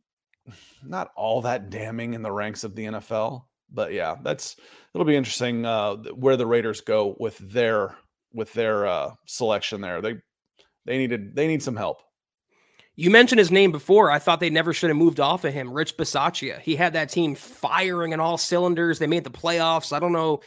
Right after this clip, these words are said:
Speaker 2: That's Mark Davis for you. They'll go out and hire Josh McDaniels. But K-Hop, that's what I was gonna say. I don't necessarily see Vegas as a great fit for Harbaugh. I see the Midwest,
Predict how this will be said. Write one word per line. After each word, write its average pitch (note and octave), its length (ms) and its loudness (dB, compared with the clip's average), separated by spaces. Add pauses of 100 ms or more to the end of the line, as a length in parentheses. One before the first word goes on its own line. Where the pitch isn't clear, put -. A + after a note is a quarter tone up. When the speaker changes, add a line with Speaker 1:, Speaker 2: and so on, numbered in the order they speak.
(220)
Speaker 2:
That's - 160 -2
Mark A#3+ 220 6
Davis B3+ 300 6
for F#3 180 8
you. E3+ 80 4
They'll E3 160 2
go E3+ 140 6
out E3+ 140 6
and E3 60 -2
hire F3 280 4
Josh E3 260 2
McDaniels. D#3+ 500 2
But D#3 120 0
K-Hop, F#3+ 480 2 (180)
that's F#3+ 160 2
what A3 80 4
I G3+ 100 8
was G3+ 140 2
gonna F3 180 4
say. F3+ 340 4
I D#3 120 2
don't G3 260 2
necessarily F3+ 680 2
see E3 440 -4
Vegas D3+ 540 0
as D3 180 0
a D3 60 -2
great C#3+ 380 -6
fit - 340 -4
for E3 400 0 (320)
Harbaugh. F3+ 460 4
I D#3+ 120 -2
see - 180 -4
the F3 160 2
Midwest, E3 800 2